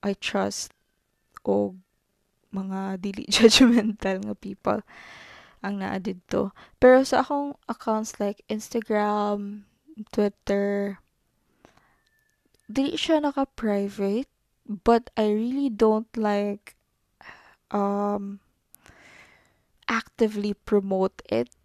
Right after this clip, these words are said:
Like, ang pinakadaghan mo siguro na ako og, or makaingon ko nga daghan og friends or kanang daghan og,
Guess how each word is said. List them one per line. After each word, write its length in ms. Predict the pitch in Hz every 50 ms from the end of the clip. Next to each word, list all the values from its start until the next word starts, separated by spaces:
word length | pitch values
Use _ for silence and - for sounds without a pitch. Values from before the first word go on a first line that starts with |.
| _ _ _ _ _ _ _ _ _ _ _ _ _ _ _ _ _ _ _ _ _
Like, 240 | - 214 208 202 -
ang 160 | 214 208 196 -
pinakadaghan 720 | - 240 233 247 247 277 254 247 233 226 - 262 240 233
mo 80 | 226 208
siguro 280 | - 233 214 208 202 196
na 160 | 202 220 214
ako 160 | - - 196
og, 280 | - - - 190 180 226 - _ _ _ _ _ _ _ _ _ _ _ _ _ _ _ _ _ _ _ -
or 160 | 214 208 202
makaingon 400 | 196 208 208 220 214 214 220 220
ko 320 | - 214 202 196 190 190 190 196
nga 80 | 202 -
daghan 560 | 175 175 190 185 - - - 208 202 208 - - -
og 640 | 196 - - 208 208 - - - - - - - _ - - - - - - - - - - - - _ _ _ _ _ _ _
friends 800 | - - - - - 220 208 202 202 202 202 202 202 196 190 - -
or 400 | - - 190 190 190 190 190 190
kanang 880 | - - 202 202 196 202 208 202 202 196 196 196 196 196 196 202 202 - _ 294 _ _ _ _ _ _ _ _ _ _ _ _ _ _ _ _ _ _ _ _ _ _ _ _ _ _ _ - - - _ _ _ _ _ -
daghan 320 | - 202 196 208 202 208 -
og, 300 | - - - - - 269